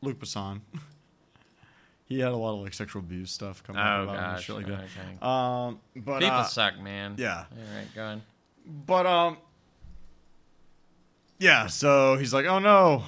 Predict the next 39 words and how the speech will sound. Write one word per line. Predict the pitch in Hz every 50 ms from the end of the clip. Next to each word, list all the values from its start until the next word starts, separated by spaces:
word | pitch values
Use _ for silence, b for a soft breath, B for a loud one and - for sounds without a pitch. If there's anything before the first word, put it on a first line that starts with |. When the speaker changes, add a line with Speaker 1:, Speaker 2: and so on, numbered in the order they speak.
| - -
Speaker 1:
I | 139 143
have | 156 156 147
to, | 147
I, | 147 143 147 143 139 139 139 135 131 123 139 143 120 139
I | 135
killed, | 139 - - 160 156 156 156 151 127
I | - 123 123
killed | - - 147 147 147
my | 151 156 156
wife." | 151 165 165 156 135 113 - - - - _ _ _ _ _ _ _ _ _ _ _ _ _ -
And | 131 120 117 113 113 110 110 107 107 110 110
he | 101
tells | 98 - - 123 131 135 123
Helen, | - 135 127 127 131 131 123
calls | - 127 127 127 123 -
her, | 127 123 123
tells | 120 - 123 120 120 110
her | 113 117
what | 113 113
happened. | 113 135 151 160 151 156 156 147 143 143 147 - -
Speaker 2:
We're | 135 139 143
free. | 147 196 202 196 190 180 170 160 143 123 113 110 104 _ _
Speaker 1:
We're | 127 117
free. | - - 165 170 165 165 156 151 147 147 - - - _ _ -
Helen, | 113 123 139 151 151 156 156 151 147 147 143 147
uh, | - 123 127 127 123 127 123 120 120 - - - _ _ _ _ -
in | 135 131 127
the | 123 107
background, | 131 135 135 120 - - - 127 131 131 127 123 123 120 110
I | 131
mean, | 131 135 131
in | 120
the | 113
background, | 98 131 127 120 127 120
Madeline | 120 127 131 131 127 131 123
is, | 117 110 104 - - - 120
gets | 127 147 143 147
back | - 151 139 143 165
up. | 147 123 101 95 -